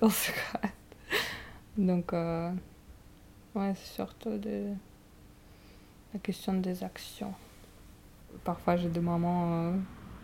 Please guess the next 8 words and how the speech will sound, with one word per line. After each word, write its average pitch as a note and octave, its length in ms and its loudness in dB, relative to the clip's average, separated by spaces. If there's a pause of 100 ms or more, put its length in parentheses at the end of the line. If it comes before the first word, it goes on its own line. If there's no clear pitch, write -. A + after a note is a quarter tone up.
(640)
euh, D#3 720 2 (1040)
où F#3 100 4
je F3 100 0
suis E3+ 200 -2
très F3+ 300 0
pessimiste F3+ 760 0
et E3+ 120 0
cynique, F3+ 440 2